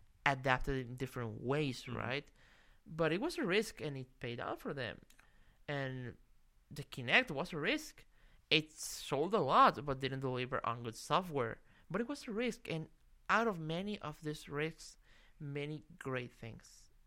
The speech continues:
Speaker 2: Absolutely.
Speaker 1: are born.
Speaker 2: Yeah.
Speaker 1: So, uh, Microsoft took a risk on twenty thirteen with the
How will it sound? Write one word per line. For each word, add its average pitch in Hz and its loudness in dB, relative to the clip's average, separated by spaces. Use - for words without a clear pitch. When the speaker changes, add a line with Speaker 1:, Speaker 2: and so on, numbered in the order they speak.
Speaker 2:
Absolutely. 120 0
Speaker 1:
are - 4
born. 110 0
Speaker 2:
Yeah. 202 -10
Speaker 1:
So, 127 0
uh, 110 2
Microsoft 196 8
took 240 2
a 127 6
risk 185 4
on 143 2
twenty 165 2
thirteen 180 0
with 123 -4
the 117 -4